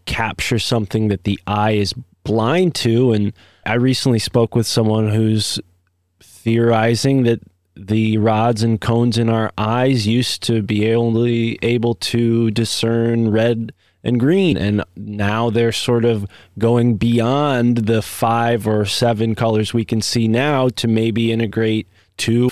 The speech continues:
or five more new colors. You know, maybe this will take thousands of years, but that's kind of in the minds of people who are looking forward at the possibilities of consciousness. And I think it's, it's really interesting to learn that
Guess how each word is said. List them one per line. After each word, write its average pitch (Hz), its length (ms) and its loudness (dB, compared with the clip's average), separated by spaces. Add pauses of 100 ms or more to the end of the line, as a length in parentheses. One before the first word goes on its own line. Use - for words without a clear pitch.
or 113 120 -2
five 117 360 -2
more 185 280 2
new 123 280 2
colors. 101 640 -2
You 101 100 -2
know, 98 140 0
maybe 107 320 0
this 113 180 -2
will 113 100 0
take 107 280 -4
thousands 107 500 -2
of 95 140 -2
years, 139 400 2
but 107 320 0 (260)
that's - 440 -2
kind 113 320 0
of 101 140 0
in 107 200 2
the 98 100 2
minds 113 460 2
of 107 240 -2 (300)
people 117 280 0
who 113 140 2
are 107 120 2
looking 110 380 0
forward 113 680 2
at 101 180 0 (320)
the 110 100 -2
possibilities 110 880 0
of 98 200 -4
consciousness. 107 1080 -2
And 92 300 -2 (460)
I 120 160 -2
think - 240 -4
it's, 110 180 -2
it's - 260 -4
really 120 300 0
interesting 113 640 -2
to - 160 -2
learn 110 440 0
that 101 280 -2